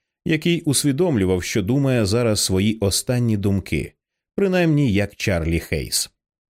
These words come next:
Налиті кров'ю очі заплющились, потім відкрилися знову дуже повільно.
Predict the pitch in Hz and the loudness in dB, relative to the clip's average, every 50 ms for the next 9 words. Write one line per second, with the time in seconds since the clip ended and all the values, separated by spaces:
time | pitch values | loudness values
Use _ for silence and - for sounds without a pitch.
0 | _ _ _ _ - 107 127 165 214 226 220 196 160 - 180 175 160 143 131 131 | _ _ _ _ -2 0 2 2 2 2 0 0 0 2 0 2 2 2 2 0
1 | 131 - 196 220 220 - 165 120 113 117 117 - 190 208 - - - 92 73 65 | 0 0 -2 -2 0 0 0 0 0 -2 -2 -2 -4 -4 -2 -2 -2 -4 -4 -4
2 | - - - - - _ _ _ _ _ _ - 247 226 - 185 139 127 127 - | -4 -6 -6 -6 -10 _ _ _ _ _ _ -4 0 0 2 2 2 0 0 -2
3 | - 127 147 135 127 - - 117 95 82 95 95 90 87 90 87 92 92 90 92 | -2 0 2 2 2 2 0 0 0 0 0 0 2 0 0 0 0 0 0 0
4 | 90 82 95 92 - 101 90 82 82 101 113 104 78 65 60 | -2 -2 -2 -2 -2 -2 -2 0 0 0 0 0 -2 -4 -8